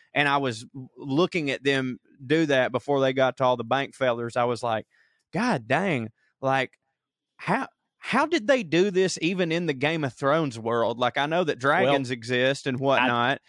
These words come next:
Speaker 2: I think the answer in our real world and in the Game of Thrones world is whole bunch of
Speaker 1: Slaves?
Speaker 2: slaves. Yeah.
Speaker 1: <laughs> Yeah.
Speaker 2: Like, that, that's actually, it's funny you say that, 'cause that's one of the things I was gonna br-,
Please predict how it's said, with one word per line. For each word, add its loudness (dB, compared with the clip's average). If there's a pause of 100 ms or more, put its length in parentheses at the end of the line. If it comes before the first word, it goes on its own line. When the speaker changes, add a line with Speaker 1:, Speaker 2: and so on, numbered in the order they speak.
(380)
Speaker 2:
I 0
think 0 (300)
the 0
answer -2
in -4
our 2
real 2
world 0
and 0
in -2
the -4
Game -4
of -8
Thrones -4
world -2
is -4 (560)
whole 6
bunch 6
of 2
Speaker 1:
Slaves? 4
Speaker 2:
slaves. -6
Yeah. 6
Speaker 1:
<laughs> 0
Yeah. 4
Speaker 2:
Like, 4 (160)
that, 4
that's 4
actually, 4
it's -2
funny 4
you 2
say 2
that, 2
'cause -6
that's 0
one 2
of -2
the 0
things 0
I 0
was -4
gonna 0
br-, 4